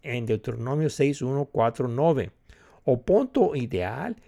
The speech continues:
está em Deuteronômio seis oito. O pano do fundo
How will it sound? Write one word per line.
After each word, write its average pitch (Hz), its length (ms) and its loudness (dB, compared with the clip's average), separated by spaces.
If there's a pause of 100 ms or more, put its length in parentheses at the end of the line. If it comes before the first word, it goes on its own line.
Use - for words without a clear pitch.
(140)
está 143 400 2
em 139 140 -2
Deuteronômio 113 640 -2
seis 123 400 -2
oito. 156 440 -4 (540)
O 131 140 4
pano 196 400 2
do 107 340 -4
fundo 160 720 2